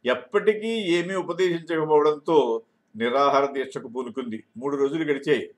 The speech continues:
ముసలిది కదా, అందువల్ల విపరీతంగా నీరసించిపోయింది. ఆమె పరిస్థితికి భయపడిన శ్యామ ప్రభృతులు శ్రీ బాబాను మరీ మరీ ప్రార్థించడంతో ఆయన ఆమెను మసీదుకు పిలిపించి ఇలా బోధించారు.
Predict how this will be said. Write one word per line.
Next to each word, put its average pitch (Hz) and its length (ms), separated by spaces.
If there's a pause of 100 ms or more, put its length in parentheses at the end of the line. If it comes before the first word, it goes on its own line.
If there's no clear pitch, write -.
(340)
ముసలిది 120 420
కదా, 147 540
అందువల్ల 143 400
విపరీతంగా 156 800
నీరసించిపోయింది. 135 920 (460)
ఆమె 147 280
పరిస్థితికి 156 580
భయపడిన 147 440
శ్యామ 143 560
ప్రభృతులు 147 680 (320)
శ్రీ 143 180
బాబాను 135 540
మరీ 160 380
మరీ 151 260
ప్రార్థించడంతో 156 1120 (400)
ఆయన 127 680 (140)
ఆమెను 139 300
మసీదుకు 131 500
పిలిపించి 139 640
ఇలా 127 180
బోధించారు. 120 580